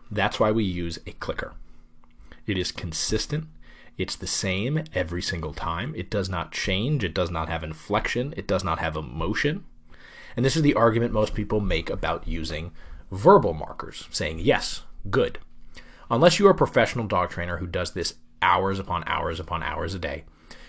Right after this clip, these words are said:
you will not be able to control your inflection or your excitement, which means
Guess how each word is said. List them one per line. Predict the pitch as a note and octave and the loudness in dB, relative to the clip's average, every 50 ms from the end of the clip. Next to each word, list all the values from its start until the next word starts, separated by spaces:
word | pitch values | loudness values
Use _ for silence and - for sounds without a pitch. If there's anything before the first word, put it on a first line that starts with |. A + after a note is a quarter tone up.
| - | -6
you | - A#2 A2+ G#2+ | -2 0 0 0
will | G2 G2+ B2 C3+ C#3+ D3 | 4 4 6 6 6 6
not | D3 D3+ D3 C#3+ | 6 4 4 6
be | C3 A#2 | 6 4
able | A2+ A2+ | 4 4
to | A2+ - | 0 -4
control | - G2+ - - - A2 G#2 G#2 | -4 -6 -6 -2 0 2 4 4
your | B2 D3 | 4 4
inflection | D#3 D#3 D#3 - F2 - - - F2+ F2 F2+ - | 4 2 0 -2 -2 -2 -2 -8 -8 -8 -8 -6
or | - F2+ F2 F#2 | -2 -2 0 0
your | A#2 D#3 | 0 0
excitement, | D#3 - - F2+ C#2+ - - - - - - - - - - - - _ - - - - - - - - - - - _ - - - - - | 0 -2 -4 -4 -4 -4 -8 -10 -12 -12 -18 -20 -20 -20 -20 -20 -20 _ -20 -20 -20 -20 -20 -20 -20 -20 -20 -20 -20 _ -20 -20 -20 -16 -10
which | - G2 - - | -8 -8 -6 -6
means | G#2 F#2 F2 F2+ F#2+ | -6 -6 -8 -8 -10